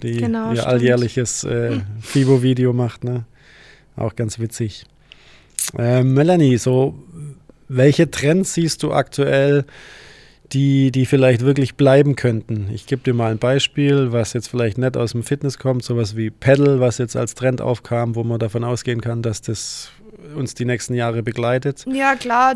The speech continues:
Speaker 1: Hast
Speaker 2: da
Speaker 1: du da im, im Fitness irgendwas mal ausprobiert, aufgeschnappt?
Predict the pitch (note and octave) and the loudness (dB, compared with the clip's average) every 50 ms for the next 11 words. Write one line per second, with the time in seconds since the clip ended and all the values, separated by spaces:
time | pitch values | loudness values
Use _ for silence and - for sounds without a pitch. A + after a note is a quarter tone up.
0 | A#3+ A#3+ A#3 A#3 A#3 A#3 C3 B2 C3 B2+ B2 B2 B2 B2 B2+ B2+ B2 B2 - D#3+ | 0 0 0 2 2 2 2 4 4 4 4 4 2 2 0 0 -2 0 0 0
1 | D3 D3 D#3+ D3+ B2+ D3+ D3+ C#3 C3+ C3 B2 - B2+ B2+ C3 C3 C3 C3 C3 C3 | 0 2 0 0 0 0 0 0 2 0 0 0 -2 -2 -2 0 0 0 0 0
2 | C3 C3+ B2+ A#2 G#2+ A2+ - - D#3 C#3+ - - - C#3+ C3 C#3+ C#3+ C#3 C#3+ - | 0 0 0 -2 -4 -6 -4 -2 -2 -2 -2 -2 -4 -2 0 0 0 0 0 0
3 | D3+ D3 - - C3 - - - C3 C3+ C3+ - - - - | -2 -2 -2 -4 -6 -6 -6 -4 -4 -4 -6 -6 -10 -14 -16